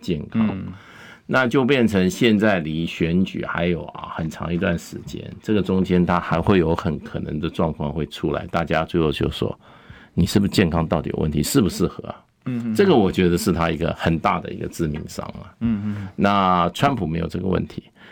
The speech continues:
Speaker 1: 你有没有发觉川普，我们跟他两年多、三年快没见，他老兄越来越健康啊？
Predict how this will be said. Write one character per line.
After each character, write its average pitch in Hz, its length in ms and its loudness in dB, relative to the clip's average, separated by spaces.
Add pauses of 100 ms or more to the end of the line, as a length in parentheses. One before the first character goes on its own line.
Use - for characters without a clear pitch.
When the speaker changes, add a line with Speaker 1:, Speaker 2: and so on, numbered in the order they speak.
Speaker 1:
你 - 80 4
有 110 60 8
没 107 60 8
有 98 60 6
发 95 160 2
觉 82 200 -2
川 95 240 2
普， 82 260 -4
我 98 60 -6
们 87 120 -2
跟 87 120 4
他 87 160 2
两 82 240 0
年 85 180 0
多、 90 180 2
三 98 240 2
年 82 220 0
快 90 160 2
没 80 200 -4
见， 80 300 0 (460)
他 117 140 2
老 98 160 4
兄 104 120 4
越 107 160 6
来 87 120 4
越 85 160 4
健 82 200 2
康 73 280 -6
啊？ 67 120 -14